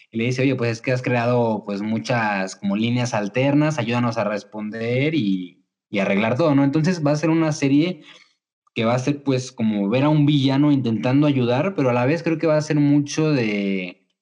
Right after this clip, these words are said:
que va a estar intentando engañar a todos para escapar. O sea, sí va a ayudar, pero por su,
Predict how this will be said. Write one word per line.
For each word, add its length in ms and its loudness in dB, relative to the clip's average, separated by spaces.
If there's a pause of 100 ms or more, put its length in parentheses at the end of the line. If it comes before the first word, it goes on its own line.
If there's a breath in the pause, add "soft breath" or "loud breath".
(100)
que 120 -4
va 40 0
a 40 0
estar 160 -2
intentando 420 2
engañar 300 0
a 80 -2
todos 240 0
para 140 -2
escapar. 360 -4
O 80 -2
sea, 160 -6
sí 240 -2
va 80 2
a 40 0
ayudar, 540 0
pero 240 -4
por 140 -2
su, 500 -4